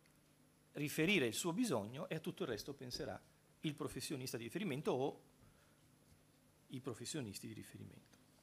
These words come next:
Procedura che ha anche un'altra caratteristica,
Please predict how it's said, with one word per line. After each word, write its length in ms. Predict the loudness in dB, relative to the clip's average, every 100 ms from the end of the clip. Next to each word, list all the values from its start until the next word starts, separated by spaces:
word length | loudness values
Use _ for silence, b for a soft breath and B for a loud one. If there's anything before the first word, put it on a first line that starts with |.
| -20 -20 -20 b b b b b b b b -20 -20 -20 0
Procedura 440 | 6 10 10 12 10
che 100 | 12
ha 40 |
anche 160 | 10 10
un'altra 300 | 10 10 10
caratteristica, 1000 | 10 10 8 6 4 0 -2 4 4